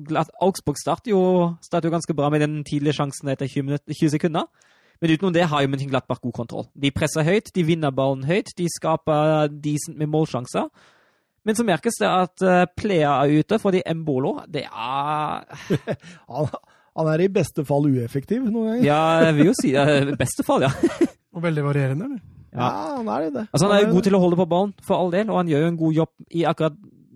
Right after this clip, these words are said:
Speaker 1: den disiplinen i den kampen, men spissens hovedoppgave med å skåre mål, den, eh
Speaker 3: Men husker vi, jeg vil hylle han litt i fjor.
Speaker 2: Men som,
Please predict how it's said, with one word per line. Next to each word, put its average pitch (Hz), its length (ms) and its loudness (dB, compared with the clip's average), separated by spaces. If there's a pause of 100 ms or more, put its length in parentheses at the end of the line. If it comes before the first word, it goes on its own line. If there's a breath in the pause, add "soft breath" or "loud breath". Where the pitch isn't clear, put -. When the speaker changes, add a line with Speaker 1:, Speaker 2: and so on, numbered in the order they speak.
(120)
Speaker 1:
den 143 180 -2
disiplinen 139 520 -4
i 135 80 -2
den 131 100 -8
kampen, 139 240 -6
men 143 640 -10
spissens - 540 -6
hovedoppgave 160 680 -2
med 208 140 2
å 180 60 -2
skåre 175 260 2
mål, 226 260 2
den, 220 220 -8
eh 202 240 -6
Speaker 3:
Men - 100 2
husker - 220 -2
vi, 269 80 -4
jeg 269 140 -6
vil 185 120 2
hylle 143 160 0
han 147 140 -2
litt - 120 -10
i 156 40 -10
fjor. 147 220 -8 (180)
Speaker 2:
Men 151 140 2
som, 147 260 2